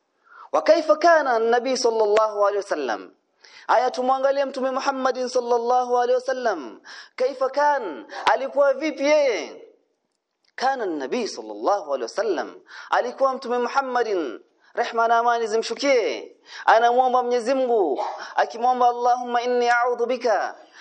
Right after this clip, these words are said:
min adhabil qabr. Allahumma inni a'udhu bika min fitnatil mahya wal mamat wa min adhabil qabr wa min adhabin nar." Alikuwa akikariri na akirudia zaidi sana Mtume Muhammad sallam dua kama hiyo,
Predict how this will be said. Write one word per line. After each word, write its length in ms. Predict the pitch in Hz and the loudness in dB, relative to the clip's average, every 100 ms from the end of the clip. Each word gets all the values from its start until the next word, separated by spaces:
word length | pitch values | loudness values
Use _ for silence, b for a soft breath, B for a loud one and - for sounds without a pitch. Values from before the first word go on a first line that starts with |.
| B | B
min 120 | 180 220 | -2 2
adhabil 480 | 233 247 247 240 233 | 2 2 0 -2 0
qabr. 340 | 262 233 220 156 - - b b b - | 0 0 -4 -6 -14 -18 b b b -2
Allahumma 560 | 196 233 247 254 254 | 0 0 -2 -2 -2
inni 160 | 254 247 | -2 0
a'udhu 220 | 247 240 | 0 -2
bika 180 | 240 254 | -2 -4
min 160 | 247 247 | -4 -8
fitnatil 400 | 240 240 240 247 | -6 -6 -2 -2
mahya 600 | 262 269 233 196 139 - - B - | -2 0 0 2 0 -8 -20 B -4
wal 160 | 214 | -2
mamat 480 | 233 247 269 262 - - - _ b | 0 0 2 0 -2 -14 -18 _ b
wa 60 | 165 | -4
min 140 | 214 | 0
adhabil 480 | 214 226 247 247 233 | 0 0 0 0 0
qabr 300 | 233 294 277 202 143 - B | 0 0 0 -4 -10 -12 B
wa 60 | |
min 120 | 208 208 | 0 2
adhabin 440 | 208 208 190 190 | 2 2 0 0
nar." 280 | 208 185 - - - - _ _ b b | 2 2 -2 -12 -18 -18 _ _ b b
Alikuwa 440 | 165 240 247 269 | 2 4 4 4
akikariri 640 | 262 262 262 277 294 277 262 | 4 0 4 4 4 2 2
na 100 | 262 | 2
akirudia 540 | 254 262 262 247 269 | 0 0 2 2 2
zaidi 360 | 262 294 277 247 | 4 0 0 -6
sana 280 | 247 254 240 | 0 0 0
Mtume 240 | 233 226 | -2 -2
Muhammad 360 | 233 247 233 233 | -2 -2 -4 -4
sallam 360 | 240 226 220 | -2 0 0
dua 140 | 214 220 | 0 0
kama 220 | 226 226 | 0 0
hiyo, 420 | 254 233 160 - | 0 0 -2 -6